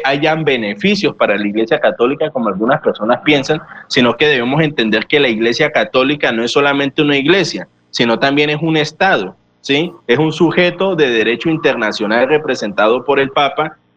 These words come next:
en una, en un Estado que se llama la Santa Sede, ¿sí? Entonces es diferente.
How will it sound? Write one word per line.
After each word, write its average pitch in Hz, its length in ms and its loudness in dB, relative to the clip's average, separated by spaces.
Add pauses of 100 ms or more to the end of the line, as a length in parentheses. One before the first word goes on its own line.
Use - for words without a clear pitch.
en 117 160 2
una, 147 540 0
en 113 240 2
un 127 140 0
Estado 151 520 0
que 135 80 -4
se - 100 -4
llama 120 220 0
la 117 140 2
Santa 117 440 0
Sede, 123 360 0 (280)
¿sí? 139 280 -4 (160)
Entonces 107 400 0
es 151 140 2
diferente. 151 680 -2